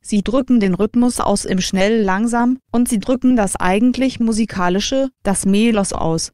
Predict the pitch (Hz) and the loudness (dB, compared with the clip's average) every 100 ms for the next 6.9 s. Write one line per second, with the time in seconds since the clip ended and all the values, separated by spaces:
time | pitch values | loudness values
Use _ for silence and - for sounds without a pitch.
0 | _ - 214 196 220 226 233 202 208 190 | _ -2 0 2 2 2 2 2 0 0
1 | 202 196 233 226 226 185 - - 214 240 | 0 0 2 2 2 0 -2 0 0 2
2 | 226 - 202 214 - 196 180 208 202 208 | 0 0 0 0 0 0 0 0 -2 -2
3 | - 180 - - 185 180 185 175 _ _ | -2 -2 -2 -2 0 2 0 -4 _ _
4 | _ _ _ _ 180 180 202 247 247 - | _ _ _ _ 0 0 0 0 0 -2
5 | 233 233 220 196 190 208 202 226 185 - | 0 0 2 0 2 0 0 0 -2 -2
6 | 170 - - _ 233 233 233 233 - | -4 -6 -18 _ -4 0 2 0 -2